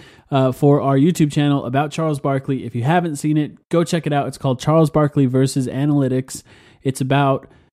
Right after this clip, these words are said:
uh, how Charles Barkley feels about analytics and then looking at his career through an analytical lens using advanced statistics. I think you'll like it if you're a Suns fan, uh, because it paints him in a very nice light. Let's just say that. Um, but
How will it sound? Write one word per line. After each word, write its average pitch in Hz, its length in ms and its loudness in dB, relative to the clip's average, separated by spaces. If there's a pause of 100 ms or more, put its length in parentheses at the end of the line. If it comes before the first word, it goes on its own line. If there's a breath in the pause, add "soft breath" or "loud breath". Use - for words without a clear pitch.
(140)
uh, 120 220 -4
how 175 180 -2
Charles 190 300 2
Barkley 156 300 -2
feels 131 240 -2
about 110 200 -6
analytics 147 640 0
and 139 220 0
then 135 260 2
looking 147 320 2
at 131 160 -4
his 170 260 2
career 147 460 2
through 143 260 2
an 120 100 -2
analytical 123 580 -4
lens 139 360 0
using 127 280 0
advanced 117 380 -6
statistics. 135 600 -4 (300 soft breath)
I 139 80 -2
think 196 160 0
you'll 214 100 4
like 190 220 2
it 175 60 2
if 156 100 -2
you're 165 80 6
a 151 60 4
Suns 151 240 6
fan, 147 280 2 (360 soft breath)
uh, 131 240 0
because 135 400 0
it 139 180 -2
paints 143 240 0
him 127 180 -4
in 123 200 -6
a 123 160 -4
very 120 320 -2
nice 113 320 -6
light. 110 240 -4
Let's 104 200 -4
just 117 180 -2
say 113 160 0
that. 98 260 -4 (440 soft breath)
Um, 127 420 -4
but 190 300 0